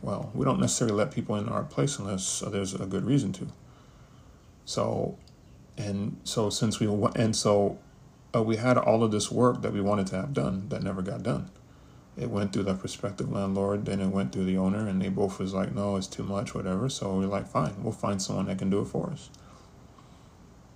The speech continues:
So at this point, you know, well, we don't wanna mess that up, like, for them, 'cause, uh, we're paying them money.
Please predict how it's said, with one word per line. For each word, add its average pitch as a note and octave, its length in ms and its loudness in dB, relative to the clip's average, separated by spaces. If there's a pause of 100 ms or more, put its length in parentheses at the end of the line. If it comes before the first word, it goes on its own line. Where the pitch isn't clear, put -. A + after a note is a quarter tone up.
(180)
So - 200 -2
at F#2+ 100 -4
this C#3+ 140 8
point, G#2 380 0
you G#2 80 -2
know, F#2+ 280 2
well, F#2+ 120 -4
we G#2+ 100 2
don't B2+ 140 4
wanna G2 160 2
mess - 500 0 (1400)
that A2 220 4
up, G#2 160 4
like, G2+ 180 -4
for - 140 -10
them, A#2 360 0
'cause, G2+ 360 0
uh, A#2 60 -2
we're G#2 120 -2
paying G2 300 -2
them A#2+ 180 2
money. G2+ 220 -2